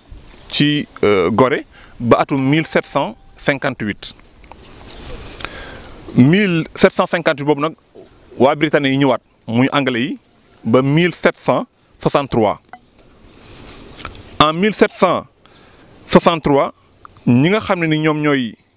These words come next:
euh, français yi dellusiwaat yilif ko moom ko ba mille sept cent soixante-dix-neuf. Yii ñuy wax yëpp nag day nekk ay xeex yoo xam ne mooy dox seen diggante ba benn wàll gi not morom ji mën a yilif dëkk bi.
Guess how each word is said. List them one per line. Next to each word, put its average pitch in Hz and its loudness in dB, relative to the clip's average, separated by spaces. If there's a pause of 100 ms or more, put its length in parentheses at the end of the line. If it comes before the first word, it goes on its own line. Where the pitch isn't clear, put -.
(280)
euh, 101 2
français 170 -2
yi 185 -8 (440)
dellusiwaat 147 0 (300)
yilif 147 0
ko 123 0
moom 135 -2
ko 175 -4 (420)
ba 127 4
mille 156 2
sept - -2
cent 160 -4
soixante-dix-neuf. 123 -2 (1300)
Yii 180 4
ñuy 220 2
wax 185 2
yëpp 208 -2
nag 151 0 (360)
day 131 2
nekk 185 -2
ay 156 0
xeex 160 -2
yoo 151 0
xam 135 -6
ne 127 -8
mooy 139 -2
dox 156 -2
seen 139 -2
diggante 131 -2 (540)
ba 120 4
benn 180 0
wàll 151 2
gi 151 -6
not 147 -2
morom 143 -2
ji 139 -6 (380)
mën 131 2
a 131 4
yilif 131 0
dëkk 113 -2
bi. 87 -10